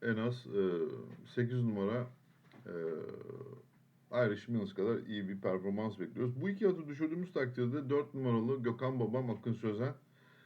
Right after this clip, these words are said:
iki numaralı İncioğlu Görkem Özçelik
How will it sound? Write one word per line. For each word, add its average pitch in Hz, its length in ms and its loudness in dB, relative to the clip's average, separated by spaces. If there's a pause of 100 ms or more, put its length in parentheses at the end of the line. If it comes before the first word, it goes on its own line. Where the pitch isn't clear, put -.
(400)
iki 135 280 -2
numaralı 160 640 2 (480)
İncioğlu 123 680 6
Görkem 101 360 2
Özçelik 123 420 0